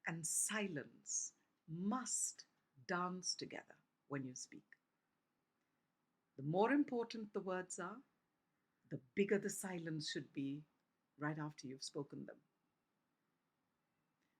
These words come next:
The reason for pausing is because your listeners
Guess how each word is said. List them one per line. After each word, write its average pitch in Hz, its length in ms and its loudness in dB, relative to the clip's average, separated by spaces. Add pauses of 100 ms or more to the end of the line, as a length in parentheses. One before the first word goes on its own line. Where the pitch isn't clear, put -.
(220)
The 180 100 2
reason 180 680 2
for 151 100 -6 (100)
pausing 131 380 -6 (920)
is 185 140 0
because 175 480 -2
your 160 180 -2 (120)
listeners 151 680 -4